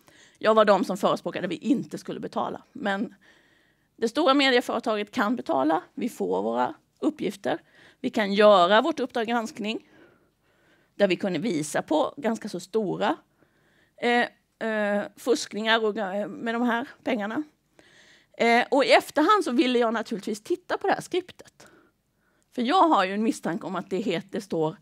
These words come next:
select stjärna från tabell. Eller möjligtvis select stjärna från tabell inner join tabell två. Kanske.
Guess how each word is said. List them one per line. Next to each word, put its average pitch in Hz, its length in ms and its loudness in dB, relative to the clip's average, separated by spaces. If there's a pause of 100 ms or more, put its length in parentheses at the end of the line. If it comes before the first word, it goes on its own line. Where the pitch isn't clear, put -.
(440)
select - 600 -2
stjärna 220 520 2
från 156 380 -8
tabell. - 520 -10 (1200)
Eller 247 180 4
möjligtvis 220 1000 4 (260)
select - 460 2
stjärna 180 400 0
från 160 320 -4
tabell 151 500 -2
inner 156 300 -4
join 151 440 -6 (280)
tabell 196 320 -6
två. - 340 -8 (640)
Kanske. - 400 -8